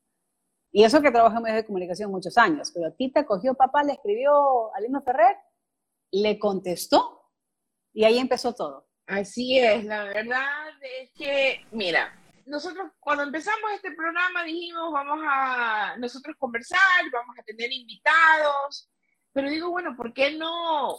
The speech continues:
Speaker 2: invitados que, pues, no se vean normalmente, eh, o, o en la televisión ecuatoriana? Y no quiero ofender a nadie, por favor, no estoy criticando a nadie, simplemente fue una idea.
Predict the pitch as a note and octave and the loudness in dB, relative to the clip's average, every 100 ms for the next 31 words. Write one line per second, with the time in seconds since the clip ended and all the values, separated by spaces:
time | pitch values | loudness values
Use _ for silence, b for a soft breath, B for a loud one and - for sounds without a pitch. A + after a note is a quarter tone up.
0 | - C4 C#4 B3 C#4 C4+ C#4 D4+ D#4 D#4 | -12 -12 -8 -6 0 2 2 0 -4 -6
1 | - _ _ A#3+ A3+ A3+ A#3 G3+ - _ | -10 _ _ -14 -12 -12 -12 -14 -20 _
2 | A3 B3 D4+ C#4+ D4+ B3+ C4+ D4 C#4+ B3+ | -8 -6 -6 -6 -4 -2 -2 -4 -6 -6
3 | A#3+ A#3+ C4 C#4 C4+ B3+ B3 B3 B3+ D4+ | -6 -4 -6 -4 -4 -4 -4 -4 -6 -6
4 | _ _ _ _ _ _ A3 A#3+ A#3+ A#3 | _ _ _ _ _ _ -4 2 2 2
5 | A3+ A3+ A3 G#3+ G3+ A#3 A3+ - F3 G#3 | 0 -2 -4 -6 -2 -2 -2 -6 -14 -16
6 | _ _ A#3+ B3+ A3+ A3+ A3+ G#3 G#3+ A3 | _ _ -8 -6 -4 -4 -4 -4 -6 -6
7 | B3 C#4 C#4 C4 A#3+ A#3+ A#3+ B3 C4 A#3+ | -4 -4 -2 0 4 4 2 -6 -10 -14
8 | A#3 A3+ A3 A3+ B3+ B3 A#3+ A#3 B3+ B3 | -14 -10 -6 -4 -6 -8 -6 -6 -6 -10
9 | G#3 F3 F3 B3+ B3 C4 B3+ B3+ A#3 G#3 | -12 -8 -4 -4 -2 -2 -2 -6 -4 -4
10 | A3 A3+ A3 B3 C4 B3+ A3+ A3+ G#3+ A#3 | -4 -8 -8 -8 -6 -2 0 0 2 2
11 | A#3 A#3 A3 A3+ A#3+ A3+ A#3+ D4+ B3 B3 | 0 -6 -4 -2 -4 -6 -2 4 6 6